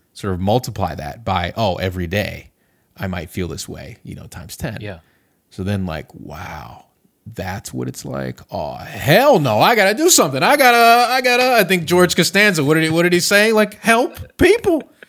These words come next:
Speaker 1: Why didn't I think of this? I'm gonna help somebody, damn it." And it's just like this, yeah, like, what the fuck? I gotta, I gotta do something now. Um, and that's the energy. There it is.
Speaker 2: Mm-hmm.
Speaker 1: That's realization.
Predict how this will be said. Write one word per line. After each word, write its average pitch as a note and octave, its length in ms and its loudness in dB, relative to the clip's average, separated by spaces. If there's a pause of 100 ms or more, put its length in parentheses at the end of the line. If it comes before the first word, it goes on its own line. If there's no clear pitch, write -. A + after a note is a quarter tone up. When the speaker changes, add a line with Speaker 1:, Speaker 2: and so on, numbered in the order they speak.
(260)
Speaker 1:
Why D#4 180 6
didn't E4 140 2
I E4 80 6
think F4+ 240 0
of F#4+ 80 2
this? - 300 -2
I'm E4+ 200 4
gonna A#3+ 240 4
help E4 180 4
somebody, G3+ 380 2
damn F#3 240 2
it." B3+ 160 4
And G3 80 4
it's F3+ 140 2
just A3 260 0
like F#3+ 180 4
this, F3 240 -2
yeah, D#4+ 340 2
like, G#3+ 160 0 (220)
what F#4 140 -8
the - 60 -20
fuck? A4+ 280 -4
I F4 60 -2
gotta, B3+ 340 2 (240)
I C#4+ 80 0
gotta B3+ 140 6
do C4+ 100 -4
something C4+ 280 0
now. D#4 380 2 (420)
Um, D3+ 280 2
and C3 240 -2
that's E3 960 2
the B2+ 140 -2
energy. G#2 340 -2
There E3 460 4
it G2+ 60 -4
is. F#2+ 240 -8
Speaker 2:
Mm-hmm. F#2+ 40 -8
Speaker 1:
That's D3 220 -4
realization. G#2+ 1000 0